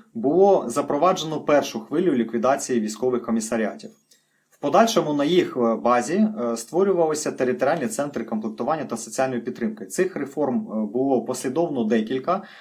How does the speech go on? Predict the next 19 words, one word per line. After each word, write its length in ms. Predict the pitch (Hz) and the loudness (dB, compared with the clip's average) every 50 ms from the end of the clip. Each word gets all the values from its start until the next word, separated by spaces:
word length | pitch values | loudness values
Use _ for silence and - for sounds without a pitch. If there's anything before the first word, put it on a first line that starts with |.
| - - _ - | -20 -20 _ -10
Е, 60 | - | -8
був 240 | 117 107 160 175 156 | -2 2 4 4 4
у 40 | 123 | 4
дві 120 | 110 143 | 2 0
тисячі 380 | 139 180 175 - 165 143 - 143 | 0 0 2 2 0 -2 -4 -4
тринадцятому, 640 | - 139 139 156 190 196 190 - - 156 143 139 131 | -4 -2 0 0 0 0 -2 -4 -6 -6 -4 -4 -4
дві 100 | 120 123 | -4 -4
тисячі 400 | 113 139 131 - 147 127 - 120 | -4 -4 -4 -4 -6 -6 -6 -6
сімнадцятому 720 | - - 131 131 156 190 202 208 - - 156 147 139 127 | -8 -6 -4 -2 0 0 0 0 -2 -6 -4 -4 -2 -4
і, 200 | - - 196 208 | -2 0 0 0
врешті-решт, 580 | 165 147 156 170 165 - - 139 156 175 151 120 | 2 2 2 0 0 -2 -2 0 0 0 0 0
у 40 | 117 | -2
дві 80 | 117 | -4
тисячі 380 | 110 160 156 - 147 120 - 120 | -4 -4 -4 -4 -6 -6 -6 -2
двадцятому 640 | 117 135 139 135 - 123 110 - 120 107 110 113 | 0 0 0 2 2 2 2 2 2 2 2 2
році 320 | 143 214 233 220 - 160 - | 4 2 2 2 0 -4 -4
остаточно 720 | - - 170 - - 120 - - 165 175 170 - - 120 | -4 -6 -6 -6 -6 -6 -2 0 2 2 2 0 -2 -2
було 320 | 107 110 127 139 151 139 | 0 0 0 2 2 2
ліквідовано 720 | 113 110 110 - 123 117 151 180 170 160 147 139 135 123 | 0 0 -2 -2 -2 -2 0 0 0 0 0 0 -2 -2